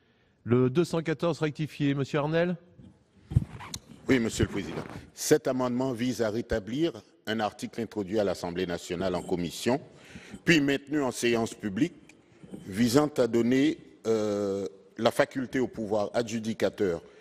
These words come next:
Speaker 2: aux entités adjudicatrices et aux acheteurs publics de réserver une partie de leur marché aux P M E locales à titre expérimental.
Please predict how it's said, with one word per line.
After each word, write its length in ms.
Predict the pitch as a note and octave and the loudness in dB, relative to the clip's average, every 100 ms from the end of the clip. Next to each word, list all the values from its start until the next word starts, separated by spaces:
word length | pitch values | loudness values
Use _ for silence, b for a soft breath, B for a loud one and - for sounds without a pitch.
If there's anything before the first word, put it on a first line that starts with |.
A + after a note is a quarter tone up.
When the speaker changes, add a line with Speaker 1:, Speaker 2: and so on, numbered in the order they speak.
| B B B | B B B
Speaker 2:
aux 160 | D3 C3+ | 4 4
entités 580 | C3+ - B2+ B2 A#2 G#2+ | 0 -2 -4 -2 -2 -2
adjudicatrices 1080 | A#2 G2+ G#2+ G#2+ - G#2 - A2+ - - - | -4 -6 -8 -6 -2 -2 -2 -8 -8 -8 2
et 120 | B2+ | 4
aux 160 | B2 G#2 | 4 4
acheteurs 1080 | G#2 G#2 - - _ _ - - - A2 G#2 | 0 0 -10 -20 _ _ -16 -12 0 2 2
publics 400 | - F#2 A#2 F#3 - B B B B B - | 0 -2 -2 -2 -10 B B B B B 4
de 100 | C3 | 4
réserver 720 | B2 F3+ D3 D3 B2 C#3+ C#3 F#3 | 4 0 0 -4 -4 -6 -6 -4
une 180 | G3+ | -6
partie 480 | F3+ C#3 - - C#3 | -4 -8 -8 -12 -8
de 100 | A#2+ | -4
leur 220 | A2 G#2+ | -2 -2
marché 340 | G2+ G2 - - | -4 -8 -8 -6
aux 100 | G#2 | -6
P 200 | - G#2 | -4 -2
M 180 | F#2+ F#2+ | -2 -2
E 60 | |
locales 480 | F#2 F2 - A2 C#3 - B B B | -2 -2 0 0 0 -6 B B B
à 80 | - | -4
titre 320 | - D#3 - | 2 2 4
expérimental. 840 | A#2 - A2+ G2 F2+ E2 - C2 | 0 2 0 0 -2 -4 -4 -6